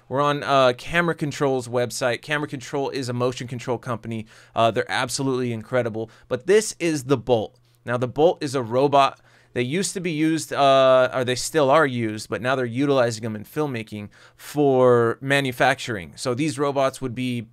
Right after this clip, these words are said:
building cars, screwing in screws, stuff that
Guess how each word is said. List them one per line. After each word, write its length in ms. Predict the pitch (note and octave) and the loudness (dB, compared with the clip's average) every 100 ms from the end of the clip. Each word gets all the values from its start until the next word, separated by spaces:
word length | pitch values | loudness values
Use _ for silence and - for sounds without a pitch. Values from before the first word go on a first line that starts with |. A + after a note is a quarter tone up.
| _ | _
building 340 | C#3+ B2 A#2 A2 | -4 -2 -6 -10
cars, 560 | - A#2+ F#2+ B1+ - - | -8 -8 -6 -10 -14 -12
screwing 520 | - - C#3+ D3 C3+ | -12 -4 -2 0 0
in 160 | C3+ | -4
screws, 640 | B2+ - B2+ C3 B2+ B2 B2 - - | -4 -8 -2 0 2 0 -2 -14 -20
stuff 520 | - - - D#3 E3+ - | -14 -12 -2 0 0 2
that 320 | C#3+ C3+ | 2 2